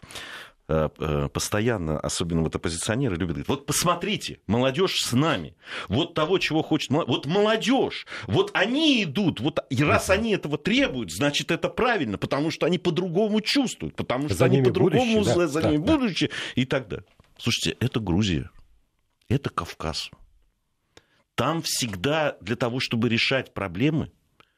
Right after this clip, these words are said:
Speaker 1: шли не к молодежи. Там шли к людям,
Speaker 2: Убеленным.
Speaker 1: убеленным сединами, понимаешь, как сокалам и к тем людям, которые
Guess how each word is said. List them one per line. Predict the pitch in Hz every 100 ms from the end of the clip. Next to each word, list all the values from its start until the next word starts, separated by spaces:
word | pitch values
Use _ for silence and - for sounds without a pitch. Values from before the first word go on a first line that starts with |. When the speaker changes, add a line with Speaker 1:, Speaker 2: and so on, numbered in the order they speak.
| -
Speaker 1:
шли | - 101 131
не | 147
к | -
молодежи. | 123 127 82 98 85 - _ _ _ _ _ _ - - _
Там | - 143 180 180
шли | - - 135 180 165 -
к | -
людям, | 147 170 190 156 160 143 - - - - - - - -
Speaker 2:
Убеленным. | 135 135 156 143 110
Speaker 1:
убеленным | 151 156 190 196 214 190
сединами, | 180 - 170 160 233 196 123 87 - -
понимаешь, | 139 160 190 202
как | 147 -
сокалам | 165 151 190 185 180 165
и | 165 165 151 - - -
к | -
тем | 185 180
людям, | 180 226 185 143
которые | 151 151 180 170 160 156